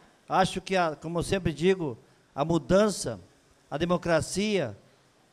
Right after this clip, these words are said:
ela altera os poderes, coloca outras pessoas, tem alternância no poder. Isso é muito importante, o professor Pedro fez muito bem para essa escola,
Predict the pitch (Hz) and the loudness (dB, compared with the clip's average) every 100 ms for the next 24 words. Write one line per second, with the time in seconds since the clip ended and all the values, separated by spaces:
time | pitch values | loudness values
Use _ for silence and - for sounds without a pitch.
0 | _ 139 156 156 190 220 214 165 175 160 | _ -2 0 2 4 4 4 2 0 2
1 | 175 180 127 98 - - _ _ _ _ | 2 0 -2 -8 -16 -20 _ _ _ _
2 | 139 165 214 208 185 185 160 170 135 185 | -2 2 2 2 -2 -2 0 0 0 0
3 | 180 170 165 175 180 180 226 196 180 143 | 0 0 -2 0 0 2 2 2 0 0
4 | 139 135 110 - - _ _ _ _ _ | -2 -2 -4 -10 -20 _ _ _ _ _
5 | 196 202 202 196 175 170 151 180 208 208 | -6 -2 0 0 -2 -2 0 2 2 2
6 | 190 175 160 185 185 185 196 170 185 170 | -2 -4 -2 -4 0 0 0 -2 -2 0
7 | 214 208 190 185 165 170 - 170 190 185 | 0 0 0 0 -2 -4 0 4 4 2